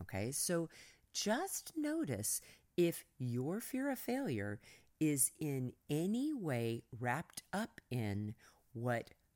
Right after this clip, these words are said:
other people are thinking or feeling or saying about you if you aren't where you said you wanted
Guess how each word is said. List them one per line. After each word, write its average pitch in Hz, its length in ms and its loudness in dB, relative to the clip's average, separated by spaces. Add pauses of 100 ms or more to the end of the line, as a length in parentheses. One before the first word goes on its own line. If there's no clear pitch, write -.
(220)
other 214 360 2
people 107 600 -8 (220)
are 127 160 2
thinking 98 720 -2 (200)
or 135 120 0
feeling 110 640 -2
or 120 120 -4
saying 110 460 -2
about 95 340 -2
you 98 340 -2 (520)
if 135 380 4 (280)
you 147 520 0 (280)
aren't 175 480 -2 (160)
where 127 240 2
you 139 500 -2 (100)
said 120 760 2
you 127 180 -2
wanted 98 520 -4